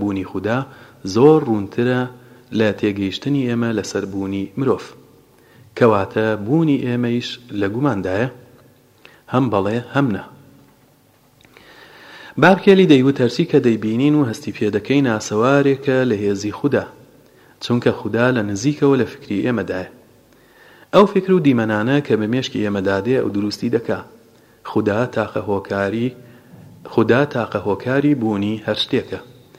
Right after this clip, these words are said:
ئێمە تەنیا لە خواست و دەرینی، دەرونی، ئێمە تەنیا لە خواست و دەرونی خودادا بوونمان هەیە.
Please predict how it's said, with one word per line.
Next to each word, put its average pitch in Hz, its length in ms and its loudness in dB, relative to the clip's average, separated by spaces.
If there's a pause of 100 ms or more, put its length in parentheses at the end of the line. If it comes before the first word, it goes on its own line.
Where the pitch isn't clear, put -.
(240)
ئێمە 123 320 2
تەنیا 107 400 -2
لە 98 100 -4
خواست 143 340 0
و 117 80 -2
دەرینی، 110 380 -4 (180)
دەرونی، 117 500 0 (600)
ئێمە 120 280 2
تەنیا 113 380 0
لە 123 120 -2
خواست 117 360 -2
و 113 180 0 (100)
دەرونی 135 380 0
خودادا 107 560 -2
بوونمان 101 440 -4 (120)
هەیە. 92 180 -4